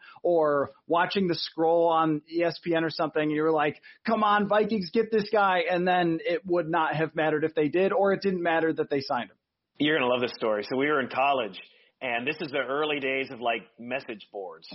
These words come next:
Speaker 2: So there was one, like, K F F L. Was that, was that what it was? We were just talking about it the other day, and I can't remember, but it was, like, message boards for, you know, for every N F L team. And so we were, me and my college roommates, we were in this one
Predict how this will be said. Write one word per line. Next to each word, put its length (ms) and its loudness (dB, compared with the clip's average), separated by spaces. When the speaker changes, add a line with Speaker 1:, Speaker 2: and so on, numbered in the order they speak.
Speaker 2:
So 420 -2
there 120 -6
was 200 -10
one, 440 -8
like, 180 -6
K 160 -6
F 160 -8
F 240 -8
L. 480 -2
Was 120 -14
that, 180 -2
was 120 -12
that 180 -6
what 80 -8
it 80 -8
was? 340 -6
We 80 -6
were 80 -2
just 160 -12
talking 180 -2
about 140 -2
it 60 -12
the 100 -6
other 160 -4
day, 380 -6
and 80 -8
I 60 -6
can't 200 -10
remember, 280 -10
but 100 -6
it 80 -6
was, 100 -12
like, 160 -2
message 520 -4
boards 400 -2
for, 240 -4
you 80 0
know, 280 0
for 140 0
every 260 0
N 80 -2
F 140 -8
L 160 0
team. 280 -8
And 60 -12
so 120 -12
we 160 -4
were, 320 -2
me 140 -4
and 80 -2
my 100 -4
college 320 -4
roommates, 340 -6
we 140 -6
were 100 -4
in 120 -4
this 160 -8
one 260 -4